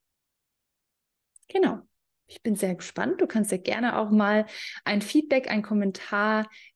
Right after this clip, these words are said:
in den Kommentaren, die irgendwo sein müssten, die ja drumherum fliegen, <laughs> da lassen. Und dann bin ich sehr gespannt. Und wenn du darüber hinaus Themenwünsche hast,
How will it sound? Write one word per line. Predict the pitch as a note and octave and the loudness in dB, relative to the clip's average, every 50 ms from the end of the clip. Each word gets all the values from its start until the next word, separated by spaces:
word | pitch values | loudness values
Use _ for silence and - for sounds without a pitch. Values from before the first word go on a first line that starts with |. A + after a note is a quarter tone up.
| _ - | _ 0
in | G#3+ G#3 G3+ G3+ G3 | 2 4 4 4 2
den | F3+ G3 F#3 F3+ F3+ F3 F3 E3+ E3 D#3+ D#3 | 2 2 0 0 0 0 0 -2 -4 -8 -10
Kommentaren, | - - - E3 D#3+ D#3 - - D#3 - F3 A#3+ C4+ | -10 -8 -6 -6 -6 -6 -6 -6 -6 -2 0 0 2
die | B3+ A#3 G3+ | 2 2 0
irgendwo | - - - F#3+ G#3+ A3+ A3+ | 0 0 0 0 2 2 0
sein | G#3+ - - E3+ E3 E3+ | 0 -4 -6 -6 -6 -6
müssten, | F#3 F#3 - - C#4 D#4+ | -6 -6 -6 -6 -6 -4
die | D#4+ G#3 F#3 | -4 -4 -6
ja | F3 F3 F#3 F3+ | -6 -10 -10 -12
drumherum | - - E3+ D#3+ E3+ E3+ F3 | -8 -6 -4 -2 -2 -2 -2
fliegen, | - - B3 D#4 F4 | -2 0 0 0 0
<laughs> | A#3 - - - - _ - - - - - A#3 - - | -4 -8 -10 -12 -16 _ -10 -8 -8 -8 -8 -8 -4 -2
da | G#3 F3+ F#3 G3+ | -2 0 2 2
lassen. | A3 A#3+ A#3+ - - D#4 G#4 - - _ _ _ _ _ _ _ _ _ _ _ _ _ _ _ _ - | 2 2 0 0 0 -2 -2 -2 -6 _ _ _ _ _ _ _ _ _ _ _ _ _ _ _ _ -6
Und | G3 F#3+ F#3+ F#3+ F#3+ F#3 | -4 -2 0 0 0 0
dann | F#3+ F#3 | 0 0
bin | F3+ F3 | 0 -2
ich | F3 E3+ E3+ | -2 -4 -6
sehr | - F3 F3 | -8 -10 -10
gespannt. | - - - - - E3 F#3+ A#3 F#4 - - - | -8 -10 -10 -8 -4 -2 0 0 -2 -4 -8 -10
Und | - - F#3 F#3 F3+ F3+ F3 F3 F3 F3 | -6 -4 -2 -2 -2 -2 -4 -4 -6 -4
wenn | F#3 F3+ F3+ | -2 -2 -2
du | F#3+ | 0
darüber | F#3 A3+ A#3+ A#3 B3 C4 | 0 0 2 2 2 4
hinaus | C#4 C#4+ C#4 C4 B3 B3+ C4 B3 - _ | 4 4 4 4 4 4 2 0 -2 _
Themenwünsche | - - - F#3+ F3+ F3 E3 F3 E3 E3 - - E3+ - | -8 -2 0 2 2 2 0 -2 -2 -2 -4 -6 -8 -2
hast, | - B3 C4+ - - | 0 0 0 -2 -6